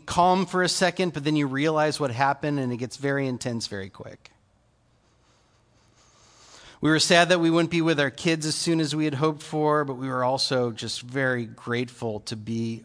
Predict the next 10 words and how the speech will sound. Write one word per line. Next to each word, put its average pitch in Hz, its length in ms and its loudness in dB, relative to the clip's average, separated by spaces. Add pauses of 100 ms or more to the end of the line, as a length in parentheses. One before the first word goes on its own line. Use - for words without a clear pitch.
okay. 95 520 -10 (1600)
Because 156 240 0
on 156 80 4
another 165 380 4
day, 151 280 2
in 143 80 2
another 147 380 2
scenario 127 880 2
where 123 380 -2
that 123 260 -2